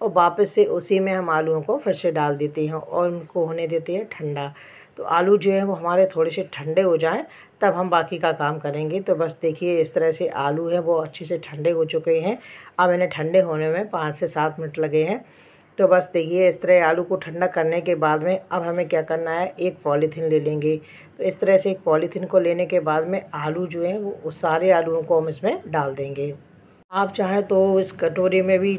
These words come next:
डाल करके मिला सकते हो, लेकिन इस तरह से अगर आप पॉलीथीन में डाल के करेंगे तो सारे आलूओं में जो है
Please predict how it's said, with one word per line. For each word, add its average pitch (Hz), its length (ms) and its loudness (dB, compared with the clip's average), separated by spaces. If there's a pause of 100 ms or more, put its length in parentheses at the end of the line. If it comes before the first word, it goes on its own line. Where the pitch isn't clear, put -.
(100)
डाल 151 200 2
करके 180 300 0
मिला 170 280 -2
सकते 170 320 -6
हो, 185 160 2
लेकिन 185 360 0
इस 180 180 -8
तरह 190 180 6
से 190 140 -2
अगर 185 200 0
आप 180 180 -2
पॉलीथीन 156 380 -4
में 190 140 -2
डाल 165 220 0
के 175 120 -6
करेंगे 175 380 -4
तो 208 120 -10
सारे 185 400 -2
आलूओं 180 300 -2
में 185 140 -2
जो 180 180 0
है 285 140 0